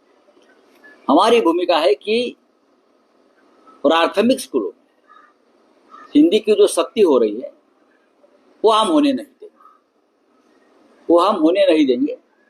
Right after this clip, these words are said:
और हमारी लड़ाई यहाँ तक सीमित है, लेकिन फिर भी हमने एक जीत हासिल की है इस संघर्ष में। और एम के स्टालिन जो मुख्यमंत्री है तमिलनाडु के, उसने इस जीत के बारे में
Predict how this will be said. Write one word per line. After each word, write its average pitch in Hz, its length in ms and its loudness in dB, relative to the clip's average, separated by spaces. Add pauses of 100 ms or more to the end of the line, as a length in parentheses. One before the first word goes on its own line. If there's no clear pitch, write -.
(380)
और 190 160 2
हमारी 180 400 0
लड़ाई 156 280 2
यहाँ 160 300 0
तक 165 100 -4
सीमित 113 300 -12
है, - 120 -20 (840)
लेकिन 247 400 2 (120)
फिर 196 160 2
भी 233 100 2
हमने 160 320 -2
एक 180 200 -4
जीत 330 200 -8
हासिल 123 340 -2
की 135 200 0
है 156 80 4
इस 151 140 -6
संघर्ष 123 360 -2
में। 135 140 -6 (580)
और 156 400 2 (840)
एम 156 140 2
के 180 80 2
स्टालिन 175 440 2
जो 196 100 0
मुख्यमंत्री 170 580 -4
है 95 200 -16 (800)
तमिलनाडु 127 420 2
के, - 120 -4
उसने - 340 -4
इस 196 160 -6
जीत 359 200 0
के 175 80 2
बारे 120 260 0
में 311 160 -6